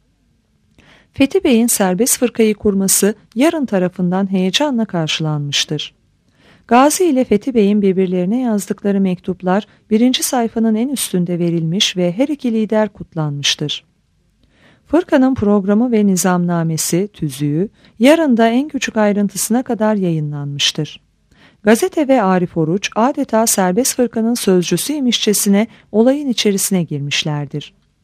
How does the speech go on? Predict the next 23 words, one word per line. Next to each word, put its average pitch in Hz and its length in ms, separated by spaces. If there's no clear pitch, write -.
Kuşkusuz 311 640
bu 330 80
tutum 226 340
şimşekleri 202 640
de 311 60
üzerine 240 560
çekiyordu. 151 720
Serbest 226 480
fırkayı 247 400
tutan 226 420
üç 294 180
gazeteci 175 760
Arif 165 360
Oruç, 156 440
Zekeriya 165 480
Sertel 202 580
ve 196 160
Selim 226 420
Ragıp 190 440
Emeç, 143 360
Çetin 202 300
Emeç'in 165 440
babası, 139 520